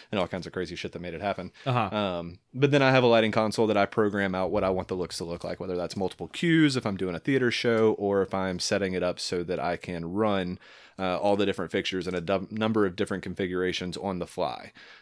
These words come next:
Speaker 1: uh, where if I don't know who the band is, uh, and I just have to kinda go with it with the music,
Speaker 2: Yeah.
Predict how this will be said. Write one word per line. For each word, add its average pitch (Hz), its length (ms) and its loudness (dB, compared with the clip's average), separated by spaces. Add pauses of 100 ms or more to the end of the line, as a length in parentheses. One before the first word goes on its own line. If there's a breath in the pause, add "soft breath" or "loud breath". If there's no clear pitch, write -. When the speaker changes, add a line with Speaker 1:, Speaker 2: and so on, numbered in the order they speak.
(100)
Speaker 1:
uh, 85 240 -4
where 87 380 0
if 87 220 -4
I 87 160 0
don't 95 240 -4
know 92 120 -2
who 92 120 0
the 87 80 -2
band 90 300 0
is, 143 580 4 (160)
uh, - 20 -12 (360)
and 92 140 -4
I 90 60 -2
just 82 160 -8
have 95 120 0
to - 80 -12
kinda 87 180 -4
go 98 160 2
with 113 160 6
it 117 160 0
with 107 100 -2
the 104 60 -6
music, 139 400 2
Speaker 2:
Yeah. 147 300 8